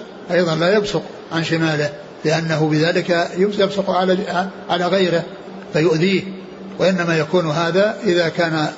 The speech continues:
شماله خاليا بأن يكون وحده أو ليس بجواره أحد وكان هذا خارج المسجد.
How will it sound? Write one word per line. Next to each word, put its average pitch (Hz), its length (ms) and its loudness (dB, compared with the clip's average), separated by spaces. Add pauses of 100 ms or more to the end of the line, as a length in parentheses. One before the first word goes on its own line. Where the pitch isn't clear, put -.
(140)
شماله 160 400 0
خاليا 175 440 2 (460)
بأن 175 160 0
يكون 170 340 0
وحده 160 540 2 (340)
أو 175 140 2
ليس 185 220 2
بجواره 165 540 2
أحد 208 240 0 (380)
وكان 165 280 -2
هذا 165 260 0
خارج 156 280 -2
المسجد. 151 420 -2